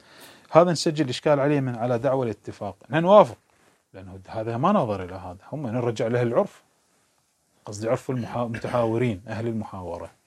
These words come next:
ألقي هذين الخطابين لأهل المحاورة، شو يفتهمون؟ وياي؟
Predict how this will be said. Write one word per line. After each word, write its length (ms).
ألقي 320
هذين 480
الخطابين 840
لأهل 460
المحاورة، 580
شو 140
يفتهمون؟ 460
وياي؟ 280